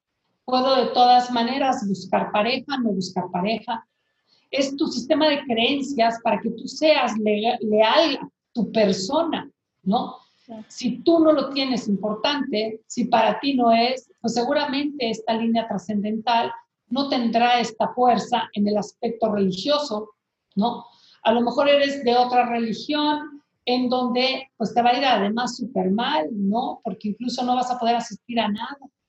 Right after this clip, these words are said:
Speaker 2: Ujú.
Speaker 1: ¿sí? Eh, hay que explorar esta área para ver qué tanto la persona tiene este sistema de creencias, ¿sí? También ver en qué tipo de sociedad se encuentra, porque después la sociedad te invita a que te separes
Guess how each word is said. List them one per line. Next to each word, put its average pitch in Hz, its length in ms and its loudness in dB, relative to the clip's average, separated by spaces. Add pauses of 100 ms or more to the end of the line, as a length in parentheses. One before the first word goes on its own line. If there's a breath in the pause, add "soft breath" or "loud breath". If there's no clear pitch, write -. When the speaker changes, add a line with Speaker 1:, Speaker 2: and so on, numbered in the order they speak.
(200)
Speaker 2:
Ujú. 226 200 -12 (600)
Speaker 1:
¿sí? - 460 -10 (500 soft breath)
Eh, 214 520 0 (560)
hay - 400 -2
que 320 60 0
explorar 247 600 0
esta 208 380 -2
área 220 280 0 (380)
para 220 240 4
ver 262 340 0
qué 320 220 -2
tanto 277 320 0
la 262 220 2
persona 233 680 -2 (440)
tiene 277 340 0
este - 200 -4
sistema 208 400 -4
de 185 100 -4
creencias, - 880 -6 (680)
¿sí? - 480 -8 (760 loud breath)
También 247 460 2
ver 277 260 2
en 240 120 -2
qué 240 120 0
tipo 247 220 -4
de 220 80 2
sociedad 214 500 -2
se - 100 -4
encuentra, 196 880 -2
porque 214 240 -2
después 214 360 -2
la 247 120 0
sociedad 233 460 0
te 247 140 -2
invita 226 520 0
a - 80 -10
que 208 80 -10
te - 100 -12
separes 240 720 -2